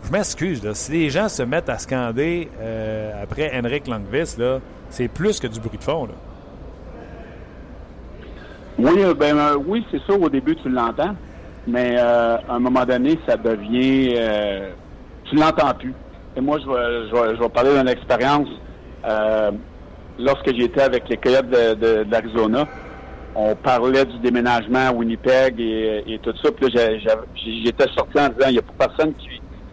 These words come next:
Speaker 2: je vais aller jouer à Winnipeg, tu sais. Donc, euh, mon premier match à Winnipeg, euh, je, je me faisais huer. Mais, euh, à un moment donné, je l'entendais plus.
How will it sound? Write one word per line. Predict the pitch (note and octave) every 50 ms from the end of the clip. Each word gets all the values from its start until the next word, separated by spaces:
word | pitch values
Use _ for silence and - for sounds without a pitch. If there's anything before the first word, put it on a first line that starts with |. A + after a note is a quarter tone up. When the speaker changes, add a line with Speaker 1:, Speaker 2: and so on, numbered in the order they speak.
| - - -
Speaker 2:
je | A2
vais | A#2+ B2+
aller | A#2+ A#2+ B2 A#2+
jouer | A2 C3 C3+
à | B2+ A#2
Winnipeg, | A#2 A#2+ A2+ G#2+ - - A#2 A#2 A2 G#2 - - -
tu | B2 B2
sais. | C3 B2+ - - - - - - - - - - -
Donc, | A#2 A#2+ B2+ B2 - A#2+
euh, | A#2 A2+ A2 A2 A2
mon | A2 A#2 B2
premier | - D#3 D#3 D#3+ D#3+ D#3
match | D#3 D#3+ F3 F3 - -
à | C#3
Winnipeg, | C3+ C3+ C3 C3 B2+ - D3+ D#3 D#3+ D#3 - C3
euh, | B2+ B2 B2 A#2+ A#2+ A#2 A#2
je, | A2 - - - - - - - - - - C3
je | C3+
me | C3+
faisais | B2 - D#3 C3+ B2 C#3+ C3+
huer. | C3 A#2+ A#2+ C3 B2+ - - - - - - - - - - - - -
Mais, | A2 A2 A2 A2 G#2+ G#2
euh, | G#2+ G#2+ G#2+ G#2+ G#2 G#2+
à | G#2+
un |
moment | A#2 A#2+ B2+ C3 B2+
donné, | B2+ C3 D3 C#3+
je | - C#3
l'entendais | B2+ A#2 - C3 B2 A#2+ A#2 A2+ G2+
plus. | - - - - -